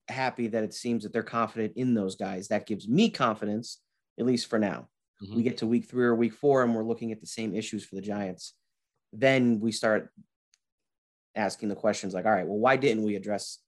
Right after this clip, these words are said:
Speaker 1: unless the defense is otherworldly, unless these guys come out and nobody can throw on him and there's constant pressure from the defensive line, then it's like, okay, well, we're getting our defense back. Let's be honest, that's what won two Super Bowls for the Giants in the last twenty years. Then I'd be okay with it.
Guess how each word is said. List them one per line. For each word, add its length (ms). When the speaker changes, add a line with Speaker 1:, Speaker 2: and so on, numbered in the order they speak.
Speaker 1:
unless 160
the 80
defense 420
is 80
otherworldly, 600
unless 140
these 180
guys 340
come 220
out 320
and 460
nobody 240
can 140
throw 260
on 180
him 200
and 100
there's 160
constant 540
pressure 320
from 180
the 60
defensive 420
line, 300
then 100
it's 140
like, 200
okay, 280
well, 420
we're 100
getting 240
our 80
defense 400
back. 300
Let's 120
be 100
honest, 240
that's 180
what 100
won 280
two 180
Super 260
Bowls 240
for 80
the 80
Giants 360
in 60
the 60
last 140
twenty 220
years. 300
Then 120
I'd 160
be 140
okay 240
with 100
it. 100